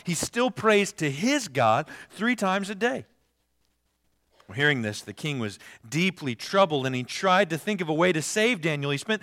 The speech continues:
the rest of the day looking for a way to get Daniel out of this predicament. In the evening, the men went together to the king and said, "Your majesty, you know, you know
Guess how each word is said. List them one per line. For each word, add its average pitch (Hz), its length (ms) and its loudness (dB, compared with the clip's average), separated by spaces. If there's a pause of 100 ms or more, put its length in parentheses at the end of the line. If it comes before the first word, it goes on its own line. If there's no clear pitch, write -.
(200)
the 175 100 2
rest 214 300 8
of 233 60 -2
the 202 60 4
day 190 200 4
looking 214 400 2
for 220 140 2
a 208 40 6
way 196 160 4
to 196 80 2
get 180 220 0
Daniel 190 500 0 (180)
out 196 240 8
of 190 140 2
this 190 160 2
predicament. 185 640 -4
In 135 60 -4
the 165 140 -6
evening, 202 380 0
the 151 60 -4
men 170 280 0
went 185 220 -2
together 139 460 -2 (240)
to 185 100 -4
the 156 80 2
king 196 320 0
and 151 140 -2
said, 135 160 -2
"Your 127 100 -2
majesty, 127 680 -2 (500)
you 110 160 -4
know, 120 640 0 (380)
you 135 160 -6
know 147 640 4